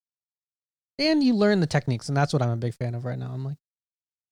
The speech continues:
you stick that technique, you put it in your pocket. And then you learn another technique, you put it in your pocket. And one day you're gonna find something and you're like, "Oh, I know how to fix this."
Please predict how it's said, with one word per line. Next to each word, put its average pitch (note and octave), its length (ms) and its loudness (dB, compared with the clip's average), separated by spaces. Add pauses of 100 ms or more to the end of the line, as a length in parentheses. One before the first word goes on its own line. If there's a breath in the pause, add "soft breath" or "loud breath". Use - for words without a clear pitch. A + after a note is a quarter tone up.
(240)
you C3+ 60 -4
stick - 320 0
that G3 200 4
technique, G#3+ 440 4
you D3+ 80 2
put F#3 160 4
it G#3 40 6
in G3 80 6
your G3+ 120 6
pocket. C#3+ 440 2 (1200)
And D3 100 2
then C#3+ 80 4
you C#3 100 4
learn E3+ 180 6
another F3+ 220 4
technique, G3 460 0
you D3+ 80 0
put - 180 2
it F#3 60 0
in G#3 60 4
your G#3+ 120 4
pocket. E3 400 0
And C3 140 2
one F3+ 200 4
day G#3 200 4
you're E3 140 2
gonna C3 260 2 (840)
find F#3+ 280 4
something G#3 420 2
and E3+ 80 4
you're D3 100 6
like, C3+ 260 2
"Oh, F#3+ 400 4 (880)
I G3 120 4
know E3 100 6
how C#3 100 4
to A#2+ 80 0
fix - 300 -10
this." C#3+ 320 -2